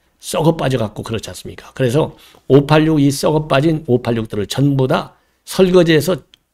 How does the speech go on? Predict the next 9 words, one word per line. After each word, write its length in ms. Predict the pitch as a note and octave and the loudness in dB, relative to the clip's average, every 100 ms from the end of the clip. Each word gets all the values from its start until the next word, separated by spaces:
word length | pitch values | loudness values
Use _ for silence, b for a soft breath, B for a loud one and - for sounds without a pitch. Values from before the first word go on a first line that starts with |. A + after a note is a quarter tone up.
| _ _ - | _ _ -6
제 240 | - C3 | 4 6
말이 240 | C#3+ C#3+ | 6 2
아니에요, 240 | D3 G#2+ G#2 | 0 -2 -4
이건. 260 | A2 G2+ - b b - | -6 -10 -16 b b -8
오, 180 | - - _ | -8 -8 _
설거지한다는 760 | - F#3 F#3 F3 D#3+ D3+ D#3+ A#2+ | 2 4 6 6 6 4 2 0
말은, 340 | A#2 D#3+ C3+ | -2 -2 2
이 100 | C3 | 2
워딩은요, 600 | A2+ B2+ C3 C3 D3 | 4 4 2 0 -2